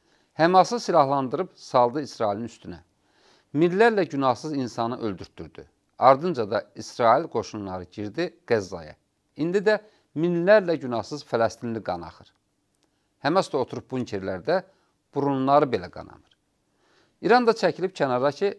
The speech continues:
mənim bu işdə əlim yoxdur. Əlin yoxdursa, Həmasın liderlərini gətirib Tehranda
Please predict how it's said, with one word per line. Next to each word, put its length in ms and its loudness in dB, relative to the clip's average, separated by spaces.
mənim 320 0
bu 80 -6
işdə 220 -2
əlim 240 -2
yoxdur. 320 -4
Əlin 400 2
yoxdursa, 540 -4
Həmasın 560 2
liderlərini 560 0
gətirib 400 -4
Tehranda 460 -2